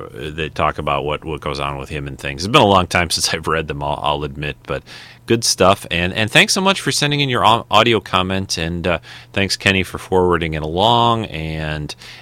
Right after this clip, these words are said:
that's great. I hope you do some more and in the future, uh, for Treks and Sci-Fi. So next up, we've got Brian. Brian, of course, my T O S brother from the forums, brother from another mother.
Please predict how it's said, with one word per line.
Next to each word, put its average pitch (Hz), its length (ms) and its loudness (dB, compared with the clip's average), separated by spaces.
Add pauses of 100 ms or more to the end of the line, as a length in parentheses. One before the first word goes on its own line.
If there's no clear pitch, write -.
that's 185 240 2
great. 90 300 4
I 78 40 0
hope 87 200 -2
you 82 60 -4
do 85 140 -2
some 80 180 -2
more 82 400 -2
and 73 460 -6
in 71 260 -8
the 71 80 -6
future, 90 540 -2
uh, 71 540 -8
for 76 180 -6
Treks - 320 -4
and 76 80 -10
Sci-Fi. - 540 0
So - 260 -6 (560)
next 90 640 -2
up, 73 300 -4
we've 76 200 -6
got 71 380 -2
Brian. 76 840 2
Brian, 80 500 2
of 73 140 -8
course, - 460 -2 (420)
my 85 120 2
T 123 220 6
O 123 100 12
S 107 160 8
brother 113 440 10
from 107 240 4
the 98 100 4
forums, 98 500 6
brother 98 300 6
from 98 200 2
another 98 280 4
mother. 92 340 4